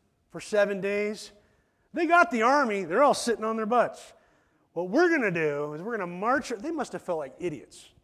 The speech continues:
You know what I mean? Marching around. But on the seventh day, God said, "Okay, blow some trumpets." We're like,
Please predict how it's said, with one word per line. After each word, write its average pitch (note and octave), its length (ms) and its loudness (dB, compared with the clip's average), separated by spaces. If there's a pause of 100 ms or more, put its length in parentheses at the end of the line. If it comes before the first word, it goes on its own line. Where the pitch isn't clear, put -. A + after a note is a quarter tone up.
(540)
You A#3 100 -6
know C4+ 40 -2
what A#3 80 -2
I G#3+ 40 -6
mean? A#3+ 280 -6 (340)
Marching A#3+ 440 -4
around. B3 600 -6 (420)
But E3+ 100 -2
on F#3+ 200 -2
the F3 80 -8
seventh A3+ 520 -8
day, G3 480 -6 (640)
God D#3 120 -2
said, F3 160 -12
"Okay, C4+ 120 -8
blow E3+ 200 -4
some A3+ 160 -10
trumpets." A#3 600 -6
We're D3+ 60 -16
like, C3+ 120 -12